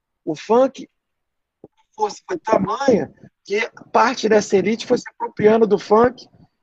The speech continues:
e, e ao mesmo tempo se apropria para descaracterizá-lo, né? E, e, e, e aí depois passou a passar em Faustão e et cetera, et cetera, et cetera. Mas antes não, antes era, isso era praticamente impossível, assim, do ponto de vista histórico, né?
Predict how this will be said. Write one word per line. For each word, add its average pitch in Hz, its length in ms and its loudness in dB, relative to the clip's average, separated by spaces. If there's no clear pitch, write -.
e, 247 380 0
e 202 140 2
ao 202 100 4
mesmo 196 260 2
tempo 208 140 4
se 214 120 -2
apropria 214 580 0
para 220 280 0
descaracterizá-lo, 196 1200 -2
né? 156 160 -18
E, 175 360 -6
e, 147 440 -2
e, 139 320 -2
e 151 80 6
aí 170 420 8
depois 156 360 2
passou 185 300 2
a - 20 -14
passar 165 320 -2
em 139 100 -6
Faustão 185 560 -2
e 165 60 -4
et 160 100 -6
cetera, 165 320 -6
et 143 60 -18
cetera, - 280 -6
et - 60 -18
cetera. 135 240 -6
Mas 165 240 0
antes 220 300 2
não, 185 180 -2
antes - 180 -12
era, 175 140 -2
isso - 180 -6
era 202 240 2
praticamente 180 640 -4
impossível, 185 480 -6
assim, 151 220 -4
do - 60 -2
ponto 359 100 2
de 320 60 0
vista 330 120 2
histórico, 226 400 2
né? 208 100 -8